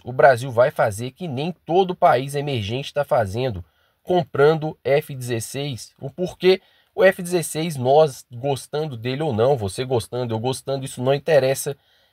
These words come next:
Ele é a aeronave mais disponível no mercado e ele tá saindo de muitos países da otan para o mercado simplesmente pois eles já estão comprando caças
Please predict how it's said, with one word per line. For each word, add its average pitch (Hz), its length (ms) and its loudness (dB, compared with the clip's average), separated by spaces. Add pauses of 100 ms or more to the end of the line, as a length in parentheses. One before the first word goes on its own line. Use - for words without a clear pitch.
Ele 135 200 2
é 151 40 10
a - 20 12
aeronave 151 460 4
mais 147 440 4
disponível 151 760 -4
no 151 100 -4
mercado 123 640 2 (300)
e 98 100 -6
ele 127 140 -6
tá - 180 2
saindo 160 640 0 (380)
de 131 160 -4
muitos 180 320 0
países 147 420 4
da 143 140 4
otan 160 440 -2 (380)
para 127 180 4
o 160 60 2
mercado 165 500 2
simplesmente 165 840 -6
pois 139 400 -2
eles 135 180 -2
já 127 140 2
estão 131 320 -6
comprando 123 520 -4
caças - 600 -2